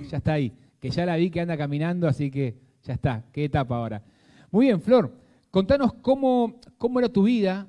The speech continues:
antes de conocer a Cristo, cómo conociste a Cristo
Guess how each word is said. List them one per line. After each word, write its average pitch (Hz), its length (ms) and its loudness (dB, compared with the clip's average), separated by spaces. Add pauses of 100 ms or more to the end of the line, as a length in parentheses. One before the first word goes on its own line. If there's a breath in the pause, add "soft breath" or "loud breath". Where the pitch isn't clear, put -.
antes 185 300 -4
de 160 100 -2
conocer 151 360 -4
a 151 60 -4
Cristo, 165 420 -4 (640 soft breath)
cómo 190 720 0
conociste 165 520 -4
a 160 60 -8
Cristo 160 500 -6